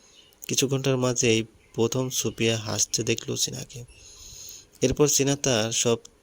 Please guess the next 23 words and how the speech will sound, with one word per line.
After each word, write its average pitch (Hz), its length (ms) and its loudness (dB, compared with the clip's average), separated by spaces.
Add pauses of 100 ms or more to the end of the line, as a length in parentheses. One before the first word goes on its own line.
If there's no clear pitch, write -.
থেকে 123 260 0
প্রিয় 113 320 0
পুতুলটি 110 600 -2
এগিয়ে 104 220 0
দিল 107 320 -2
দিলশাদের 110 540 -4
দিকে। - 180 -8 (960)
"আমার 113 280 0
কাছে 120 380 0
কিছু 113 300 -4
নেই 104 320 0
এই 113 180 -6
পুতুল 113 380 -8
ছাড়া, 110 360 -4 (460)
এটি 113 260 0
আমার 117 240 0
ফেভারিট, 107 580 -2
এটা 120 260 -2
তুমি 113 260 -6
রাখো।" 101 380 -4 (1160)
দিলশাদ 110 480 0
খুশি - 300 -4
হলো। 113 260 -12